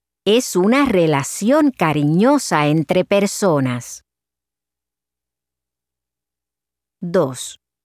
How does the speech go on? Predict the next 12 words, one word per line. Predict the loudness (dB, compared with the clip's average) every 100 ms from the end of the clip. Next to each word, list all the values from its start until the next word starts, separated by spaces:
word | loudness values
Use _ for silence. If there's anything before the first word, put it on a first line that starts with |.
| _ _ _ _ _ _ _
Puede | 0 2 2 0
ser | -2 0 0 2
el | 0 0
resultado | -2 -4 -2 -4 -2 -2 0 2
de | 2 2
un | 2 2
matrimonio | 0 0 0 2 2 2 2 2 0
que | -4 -4 0
no | 0 -2
se | -2 -4 -2
lleva | -2 -2 -2
bien. | -2 0 0 0 -2